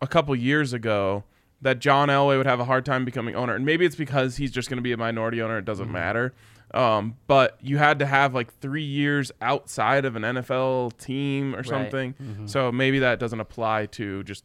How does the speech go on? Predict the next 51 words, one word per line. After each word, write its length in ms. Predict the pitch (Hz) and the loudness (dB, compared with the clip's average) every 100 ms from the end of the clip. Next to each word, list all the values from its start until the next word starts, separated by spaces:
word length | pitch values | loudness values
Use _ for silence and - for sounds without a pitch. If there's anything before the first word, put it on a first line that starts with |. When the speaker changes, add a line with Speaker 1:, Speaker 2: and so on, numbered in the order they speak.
| - | -14
Speaker 1:
investors. 760 | 101 92 110 - - - - 147 | -12 -6 -8 -8 -16 -16 -10 0
Speaker 2:
Yeah, 200 | 165 156 | 2 4
Speaker 3:
Right. 100 | 160 | 2
Speaker 2:
it's 140 | - | -2
weird 400 | 131 160 165 147 | -4 0 0 0
'cause, 180 | - 127 | -4 -4
like, 240 | 123 110 | -2 -6
you, 100 | 120 120 | -12 -14
you 60 | 123 | -16
can't, 460 | - - 156 110 | -10 -2 -2 -2
like, 180 | 127 117 | -6 -6
have, 240 | 131 117 - _ - | -4 -8 -8 _ -16
be 120 | 120 123 | -8 -8
working 480 | 110 135 139 131 117 | -4 -2 -2 -4 -6
for 200 | - 123 | -4 -4
a 60 | |
team 260 | 113 135 120 | -4 -6 -4
actively. 480 | 113 123 - 107 107 | -2 -4 -4 -12 -8
Now, 180 | 117 123 | -4 -2
there's 180 | 127 - - - | -2 -6 -20 -10
nothing 440 | 123 170 175 165 143 | 0 0 2 0 0
from, 300 | 143 131 - | -2 -4 -2
that 140 | 127 - | -6 -2
Speaker 1:
No, 100 | 104 | 0
he's 40 | |
Speaker 2:
prevents 200 | 139 147 | 2 2
Speaker 1:
not 80 | 147 | 0
Speaker 2:
you 40 | 127 | -2
from 80 | - | -2
Speaker 1:
doing 120 | 117 | -2
Speaker 2:
being 100 | - | -2
Speaker 1:
that. 160 | 101 - _ - _ - | -4 -6 _ -20 _ -8
Speaker 2:
Yeah, 120 | 151 107 - | -6 -6 -6
there's 180 | - 151 | -4 -2
nothing 340 | 147 208 285 247 | 2 2 2 2
that 160 | 190 | 2
prevents 360 | - 147 170 156 | 0 0 0 0
you 60 | 156 | -4
from 160 | 147 | -4
being 240 | 139 143 127 | 0 0 0
part 220 | 143 147 | 2 2
of 60 | 131 | 2
an 80 | |
ownership 480 | 123 143 135 - 107 | -2 -2 -4 -6 -12
group 320 | - 117 104 - _ _ - | -8 -8 -10 -14 _ _ -8
and 160 | 131 135 | -2 0
then 320 | 127 120 104 | 0 -2 -8
immediately 540 | - 123 135 127 110 107 | -8 -4 -4 -4 -6 -8
joining 320 | 123 117 107 | -8 -6 -8
the 80 | 92 | -10
team. 300 | 127 98 | -12 -12